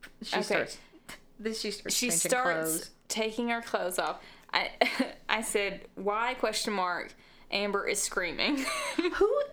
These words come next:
Speaker 1: in the world just feels so immediately comfortable to start changing their clothes
Speaker 2: Mm-hmm.
Speaker 1: in front of a random group of men that you have never met before?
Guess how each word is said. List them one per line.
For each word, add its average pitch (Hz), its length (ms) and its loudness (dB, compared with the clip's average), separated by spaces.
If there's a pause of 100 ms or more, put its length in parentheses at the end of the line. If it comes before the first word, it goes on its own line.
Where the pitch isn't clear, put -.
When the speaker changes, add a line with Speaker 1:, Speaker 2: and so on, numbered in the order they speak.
(140)
Speaker 1:
in 370 120 4
the 359 100 2
world 311 960 2
just 294 220 0 (480)
feels 269 300 2
so 262 440 0
immediately 233 600 -2
comfortable 202 540 -2
to 175 80 -8
start - 300 -4
changing 202 460 -4
their 196 100 -4
clothes 160 640 -2
Speaker 2:
Mm-hmm. 220 320 0 (1040)
Speaker 1:
in 240 140 0
front 220 260 -4
of 202 120 -6
a 180 160 -2 (600)
random 208 540 -2
group 196 260 -2
of 180 180 -2
men 156 560 -2 (600)
that 180 220 -2
you 190 180 -4
have 175 180 -2
never 175 480 -2
met 196 260 -4
before? - 440 -8